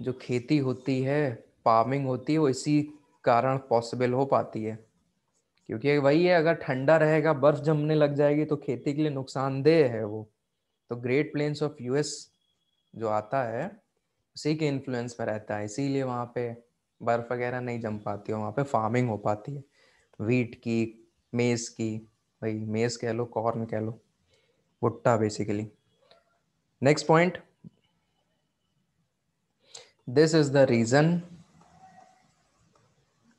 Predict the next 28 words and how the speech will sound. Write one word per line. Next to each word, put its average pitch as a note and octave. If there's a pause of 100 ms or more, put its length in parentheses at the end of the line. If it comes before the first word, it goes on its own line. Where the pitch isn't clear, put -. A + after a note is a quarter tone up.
(220)
स्नो C3
ईटर B2+
है B2
ना D#3
ये, B2 (160)
this C3+
is B2+
the B2+
reason C3
why A2+
the A#2 (880)
pastures, C3 (1000)
why A#2
the C3+ (120)
pastures, B2+ (100)
pastures B2
मतलब D3
ग्रासलैंड, B2 (720)
और A#2+
यूएस C3+
के D3+
ग्रासलैंड्स C#3
को D3+
हम C#3+
लोग C#3+
क्या C#3
बोलते D3+
हैं? G3+